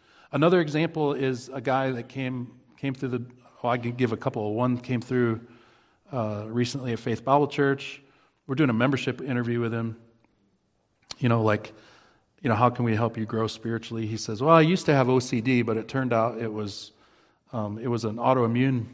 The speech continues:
thing, and so I got it fixed, and now I'm not O C D anymore." So obsessive compulsive disorder. Um, and I was like, you know, one of our pastors came to me and said, "Have you ever heard of that?" I'm like,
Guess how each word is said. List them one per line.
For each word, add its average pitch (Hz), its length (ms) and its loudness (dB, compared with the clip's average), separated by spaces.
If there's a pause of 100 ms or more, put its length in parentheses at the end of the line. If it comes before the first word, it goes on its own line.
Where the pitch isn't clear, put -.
(200)
thing, 104 400 -6
and 98 240 -10 (220)
so 104 440 -8
I 110 120 -4
got 113 120 4
it 101 60 -2
fixed, - 380 -2
and 104 80 -2
now 110 140 0
I'm 110 100 0
not 107 200 -2
O 110 80 0
C 101 200 -4
D 113 160 0
anymore." 101 400 -6 (340)
So 104 380 -12 (100)
obsessive 120 540 2
compulsive 117 560 0
disorder. 98 560 -6 (720)
Um, 98 420 -4 (160)
and 104 420 2 (440)
I 120 80 0
was 113 180 0
like, 101 400 -4 (260)
you 131 60 -4
know, 123 60 2
one 135 120 4
of 131 100 4
our 139 60 2
pastors 139 460 2
came 139 220 2
to 135 100 -6
me 143 120 4
and 123 120 2
said, 110 320 -2 (880)
"Have 101 120 -10
you 110 60 -2
ever 123 140 -2
heard 127 180 0
of 139 60 -2
that?" 147 260 2
I'm 113 120 -4
like, 101 180 -4